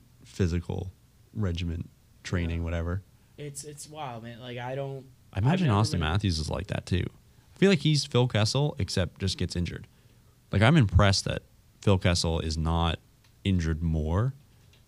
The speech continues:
Speaker 2: Yeah.
Speaker 1: based on his lifestyle. Now,
Speaker 2: Well
Speaker 1: Austin Matthews is a big boy,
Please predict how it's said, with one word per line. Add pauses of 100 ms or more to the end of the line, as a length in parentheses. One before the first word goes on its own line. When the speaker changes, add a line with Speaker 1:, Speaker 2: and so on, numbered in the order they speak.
Speaker 2:
Yeah.
Speaker 1:
based
on (960)
his
lifestyle. (100)
Now,
Speaker 2:
Well
Speaker 1:
Austin
Matthews
is
a
big
boy,